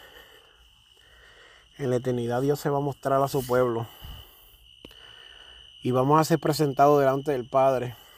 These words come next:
Dice la Biblia que hay un juicio de trono blanco.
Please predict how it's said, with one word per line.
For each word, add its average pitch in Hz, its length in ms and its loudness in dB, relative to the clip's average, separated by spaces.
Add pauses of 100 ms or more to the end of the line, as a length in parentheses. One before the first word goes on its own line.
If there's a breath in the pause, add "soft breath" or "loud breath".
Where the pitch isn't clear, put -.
(920 loud breath)
Dice 135 240 0
la 160 140 4
Biblia 165 300 4
que 143 80 -2
hay 143 120 2
un 156 120 2
juicio 160 300 2
de 143 140 2
trono 143 320 0
blanco. 123 480 -4